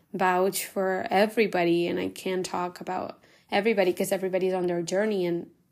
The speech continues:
it's different than mine, you know? Hopefully that makes sense, but if not, I can always talk about it in depth in another episode. But, um, I started researching some more, and I found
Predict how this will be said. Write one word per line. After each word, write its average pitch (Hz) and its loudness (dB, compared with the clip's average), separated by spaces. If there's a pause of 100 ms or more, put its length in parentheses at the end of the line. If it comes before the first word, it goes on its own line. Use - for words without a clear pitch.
(360)
it's 175 0
different 208 -2
than 170 -2
mine, - -8
you 180 -4
know? 208 2 (880)
Hopefully 233 4
that 196 4
makes 185 -2
sense, - -2
but - -4
if - -8
not, 190 -2 (500)
I 185 -8
can 175 -8
always 170 -4 (360)
talk 170 -6
about 175 -2
it 175 -2
in 185 -6
depth 170 -6
in 185 -8
another 175 -6
episode. 208 -4 (1200)
But, 233 6
um, 214 2 (920)
I 247 6
started 226 6
researching 214 4
some 196 2
more, 220 4
and 202 0
I 196 4
found 190 0